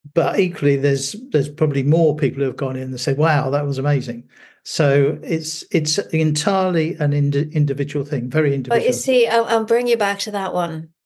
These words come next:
Speaker 2: because just because they said they didn't feel anything doesn't mean nothing happened.
Speaker 1: No.
Speaker 2: See, the
Speaker 1: It's
Speaker 2: way
Speaker 1: true.
Speaker 2: I would describe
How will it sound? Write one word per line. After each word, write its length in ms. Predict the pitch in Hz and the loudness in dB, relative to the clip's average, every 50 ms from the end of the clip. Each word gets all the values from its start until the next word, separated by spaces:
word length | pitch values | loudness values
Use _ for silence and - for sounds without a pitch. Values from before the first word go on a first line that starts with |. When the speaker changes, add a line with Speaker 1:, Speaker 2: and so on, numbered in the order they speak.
| _ _ _ _ _ _ _ _ - | _ _ _ _ _ _ _ _ -10
Speaker 2:
because 260 | 190 - 208 196 196 | -8 -6 -6 -4 -2
just 200 | - 247 240 - | -2 -2 -2 -2
because 300 | 277 269 277 262 247 254 | -2 0 0 0 2 2
they 100 | 240 220 | 2 2
said 200 | - 240 226 226 | 2 0 0 0
they 100 | 214 202 | -2 -2
didn't 260 | 208 202 190 190 185 | -2 -4 -6 -8 -8
feel 320 | 185 - 220 208 208 202 | -8 -4 -2 0 0 2
anything 500 | 202 196 190 196 196 190 202 190 180 180 | 0 -2 -2 -4 -6 -6 -6 -6 -6 -4
doesn't 320 | 180 185 180 190 190 190 190 | -2 -2 -4 -4 -6 -8 -6
mean 480 | 196 196 190 185 180 175 165 170 - _ _ _ _ _ _ _ | -6 -6 -4 -6 -6 -6 -8 -10 -14 _ _ _ _ _ _ _
nothing 320 | - 202 175 180 202 185 180 | -10 -10 -8 -6 -6 -6 -4
happened. 600 | 190 196 190 185 190 196 165 143 135 - - - _ _ _ _ - 147 | -4 -4 -4 -4 -4 -6 -8 -8 -8 -12 -14 -16 _ _ _ _ -4 -2
Speaker 1:
No. 260 | 139 120 - - - _ _ _ _ _ _ _ _ _ _ _ _ - - | -2 -2 -2 -6 -14 _ _ _ _ _ _ _ _ _ _ _ _ -12 -8
Speaker 2:
See, 240 | - - - 220 220 | -4 2 2 2 4
the 60 | - 208 | 4 4
Speaker 1:
It's 40 | |
Speaker 2:
way 140 | 214 226 233 | 4 4 4
Speaker 1:
true. 80 | 233 226 | 4 4
Speaker 2:
I 100 | 220 214 | 4 2
would 140 | 202 202 185 | 2 0 -2
describe 840 | 196 190 180 - - - 208 202 202 208 208 202 196 185 185 180 | -4 -4 -4 -4 -4 0 0 2 2 4 4 4 4 4 2 2